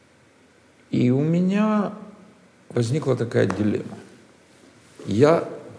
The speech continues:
через несколько дней понял, что я так этим увлечён, никогда ничего подобного не видел, тем более не участвовал, что оно меня затягивает. И я вспомнил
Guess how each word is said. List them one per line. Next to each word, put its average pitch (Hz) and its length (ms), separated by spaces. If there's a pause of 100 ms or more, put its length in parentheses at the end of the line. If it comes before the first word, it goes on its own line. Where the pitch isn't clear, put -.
(680)
через 131 320
несколько 139 360
дней 135 220
понял, 202 480
что - 160
я 127 160
так 139 300
этим 123 280
увлечён, 131 540
никогда 110 400
ничего 104 240
подобного 104 400
не 107 140
видел, 180 280
тем - 160
более 104 220
не 104 80
участвовал, 196 500 (1500)
что - 200
оно 156 120
меня 180 220
затягивает. 123 840 (1600)
И 120 1080
я 175 160
вспомнил 262 760